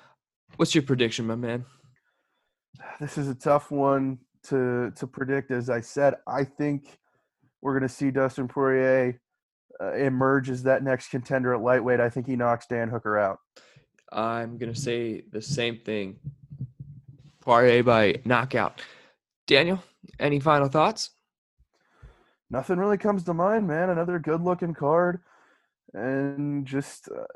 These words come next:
Speaker 2: honestly, there's not been, in terms of actual action, there have been some cards that people really weren't anticipating to be as good as they were. There's not been a bad card since the U F C returned earlier this summer. This is,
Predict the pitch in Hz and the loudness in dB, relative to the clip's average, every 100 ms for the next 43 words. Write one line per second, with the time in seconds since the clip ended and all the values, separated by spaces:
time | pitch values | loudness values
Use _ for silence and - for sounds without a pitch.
0 | _ - 156 175 - 151 143 131 139 127 | _ -2 -2 -2 -2 -2 0 0 -2 -2
1 | 120 131 143 156 147 143 135 - 170 151 | -2 0 2 2 -2 -2 -6 -2 -2 -2
2 | 127 104 143 143 - 123 127 139 147 - | -4 0 0 0 -4 -4 2 2 2 -4
3 | 139 127 131 127 135 131 - 123 117 135 | -6 -2 0 0 -2 -6 -6 -6 -4 0
4 | 131 127 - - 131 131 123 120 _ _ | 0 0 -10 -6 -6 -4 -6 -6 _ _
5 | _ - 135 131 127 135 131 127 120 147 | _ -2 0 2 0 -2 -4 -6 -4 -4
6 | 143 139 143 135 135 127 131 123 123 135 | -4 -4 -2 -2 -2 -4 -4 -4 -4 -4
7 | 135 131 151 156 170 190 190 143 127 127 | -2 -2 -2 -2 -4 -2 -2 -2 -2 0
8 | 139 123 135 143 135 117 - 123 131 131 | 0 0 -2 -2 -4 -12 -8 -4 -4 -6
9 | 131 127 123 - 131 123 _ _ _ - | -6 -4 -4 -4 -4 -4 _ _ _ -10
10 | 123 123 139 139 131 135 131 127 123 - | -8 -4 -2 0 0 2 0 0 -4 -2
11 | 143 160 151 135 - 135 127 120 120 - | -2 0 0 -2 -2 -4 -4 -4 -8 -18
12 | - - | -20 -20